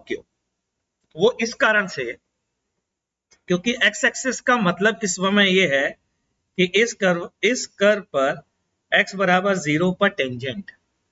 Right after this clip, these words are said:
X बराबर ज़ीरो पर speed इस direction में होगी, and D two X by D T two is the derivative of speed, मतलब D V X by D T कह सकता हूं इसको।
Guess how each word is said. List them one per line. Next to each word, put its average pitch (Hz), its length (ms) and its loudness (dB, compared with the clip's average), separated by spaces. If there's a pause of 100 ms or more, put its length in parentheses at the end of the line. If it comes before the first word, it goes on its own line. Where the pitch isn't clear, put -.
(400)
X 202 240 0
बराबर 226 340 0
ज़ीरो 185 300 2 (140)
पर 170 160 4 (220)
speed 208 580 -4 (760)
इस 175 120 2
direction 190 500 0
में 208 100 2
होगी, 214 240 -2 (420)
and 175 200 2
D 170 100 -2
two 220 180 2
X 220 180 0
by 226 120 2
D 185 200 0
T 214 100 0
two 214 160 0 (180)
is 196 140 0
the 165 100 4 (120)
derivative 185 580 2
of 190 160 -2 (140)
speed, 175 500 -2 (100)
मतलब 185 380 -2 (960)
D 175 80 4 (240)
V 160 120 -2 (120)
X - 180 -4 (120)
by 202 100 4 (160)
D 165 180 -8
T 202 140 0
कह 208 100 2
सकता 208 340 -2
हूं 214 80 2
इसको। 269 340 -8